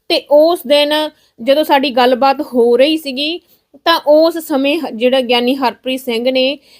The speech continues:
ਮੈਨੂੰ ਤੈਸ਼ ਵਿੱਚ ਆ ਕੇ ਇਹ ਗੱਲਾਂ ਬੋਲੀਆਂ ਤੇ ਉਹਨਾਂ ਨੇ ਬੜਾ ਹੀ ਕੁਝ ਸਵੀਕਾਰ ਕੀਤਾ। ਉਹ ਕਹਿੰਦੇ, "ਹਾਂ, ਮੇਰੀ ਬੀਜੇਪੀ ਨਾਲ ਸਾਂਝ ਆ।"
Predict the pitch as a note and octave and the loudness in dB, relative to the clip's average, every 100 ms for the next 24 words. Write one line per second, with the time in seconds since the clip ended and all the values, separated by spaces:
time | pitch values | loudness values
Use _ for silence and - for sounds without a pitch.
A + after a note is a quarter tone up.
0 | _ A#3+ C4 C4+ C4 C4+ C#4+ C#4+ C#4 C#4 | _ 0 2 4 2 -2 -4 -4 0 0
1 | D#4 F4+ D#4 - - B3 A#3 A#3+ B3+ - | 0 -2 -4 -6 -4 0 2 0 -4 -2
2 | C4 D4+ B3+ B3+ B3+ A3 A3 A#3+ D4+ D#4+ | -2 0 0 0 -2 -2 -2 0 -2 -2
3 | D4+ C4+ C#4 C#4 A3 A#3+ D#4+ C4 B3 B3 | -4 -2 0 -2 -2 -2 -2 0 -2 -2
4 | C#4+ C4 A3+ A#3 A3 G#3+ B3 B3+ A#3 - | -6 -8 -10 -4 0 0 -2 -8 -10 -2
5 | B3+ B3+ B3+ C4 C4 C4+ C4 A#3+ C#4 B3+ | 2 2 0 -2 -2 -4 -4 -4 -2 -2
6 | A#3+ G#3+ A3+ A3+ A3 A3 A3 A3+ - A3+ | -4 -8 -8 -6 -6 -8 -8 -10 -12 -12
7 | G3+ C#4 C#4 B3+ | -6 -4 0 -2